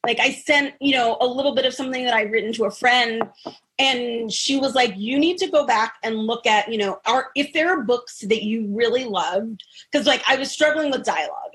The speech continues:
and she was like, "Go back and read those and pay attention to how they do the dialogue." And that helps me more than anything else has ever done. Like, I would, you know, 'cause I think reading a book for the first time, you're just sort of experiencing it.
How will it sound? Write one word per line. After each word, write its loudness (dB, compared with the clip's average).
and -6
she -4
was -4
like, 0
"Go 4
back 2
and -2
read 2
those 2
and 2
pay 4
attention 2
to 0
how 2
they 2
do -2
the -8
dialogue." -8
And 4
that 6
helps -4
me 4
more 2
than 4
anything -2
else 4
has -6
ever 0
done. 0
Like, -4
I 6
would, -2
you 0
know, 2
'cause -2
I 6
think -2
reading 2
a 4
book 2
for -6
the 0
first -4
time, 2
you're 0
just -8
sort -2
of 0
experiencing 0
it. 0